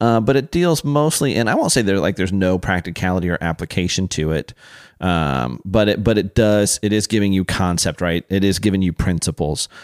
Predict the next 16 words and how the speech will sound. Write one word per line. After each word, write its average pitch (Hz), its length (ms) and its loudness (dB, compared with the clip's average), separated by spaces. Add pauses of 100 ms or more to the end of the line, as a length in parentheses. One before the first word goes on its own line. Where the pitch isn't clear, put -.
(220)
uh, 87 220 0
more 85 300 0
so, 78 220 0
right? 87 280 0
So 104 120 0
it'll 92 120 0
give 101 300 -2
you, 92 420 0
uh, 82 200 -2
you 98 120 -2
know, 90 160 0
like, 82 220 -2
the, 87 240 0
this 85 240 -4
leadership 90 420 -4
principle, 87 640 -6